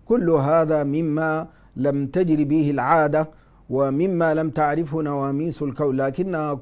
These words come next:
كلها أمور خارقة. فما ينبغي للإنسان أن يسارع إلى التكذيب وإلى الجحود، بل واجب علينا اليقين في هذه الأمور الغيبية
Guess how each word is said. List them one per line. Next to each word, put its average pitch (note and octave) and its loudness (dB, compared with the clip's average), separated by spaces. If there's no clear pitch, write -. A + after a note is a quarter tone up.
كلها D#3 2
أمور F3+ 2
خارقة. A#2+ 0
فما D#3 4
ينبغي E3 4
للإنسان D#3 0
أن D3 -6
يسارع D3+ 0
إلى D3+ 2
التكذيب D3 -2
وإلى D3 2
الجحود، D3 0
بل C3+ 2
واجب D3 2
علينا D3 0
اليقين D#3 0
في C3+ -4
هذه D3+ 0
الأمور C#3+ -2
الغيبية C#3+ 0